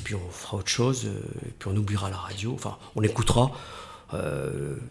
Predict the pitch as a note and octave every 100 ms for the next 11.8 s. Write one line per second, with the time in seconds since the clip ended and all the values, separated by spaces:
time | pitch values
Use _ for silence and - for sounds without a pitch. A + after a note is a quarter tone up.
0 | - G2+ G2+ - G2+ G2 G2+ G2+ G2 G2+
1 | A2+ G#3+ B3 G#3+ E3 G#3+ - - - -
2 | - - - - - - - - - -
3 | - - - - - A#2+ A2 D#3 D#3 -
4 | C3 B2+ D#3 D#3 - B2+ - E3+ C3 G#2
5 | A2 G#2 B2 F3+ - G#2+ G#2 A2 G2 G2
6 | G2 A2+ F3 A3+ - - - - - -
7 | - - - A2+ G#2+ G#2+ G#2 A#2 - -
8 | - - - - - - - - D3+ A#2+
9 | A2 B2+ A#2 A2+ A2+ - A#2 A2 B2+ C3
10 | G#2+ A#2+ G#2+ A#2+ D3 C3+ - G#2+ A2 G2
11 | B2+ - - A#2 G#2 C3 -